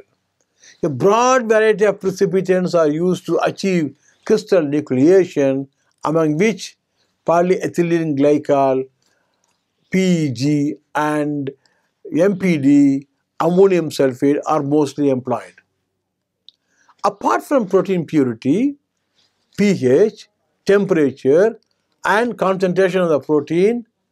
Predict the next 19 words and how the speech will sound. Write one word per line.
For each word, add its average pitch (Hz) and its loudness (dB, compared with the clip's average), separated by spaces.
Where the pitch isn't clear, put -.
and 220 -2
the 208 0
precipitant, 180 -2
they 196 2
play 220 4
an 208 -4
important 196 0
role 170 2
in 233 0
the 214 4
crystallization 165 -2
of 143 -2
proteins. 147 -2
Seeding 311 2
technique 202 0
is 175 -4
employed 143 0
for 180 2
crystals 185 -2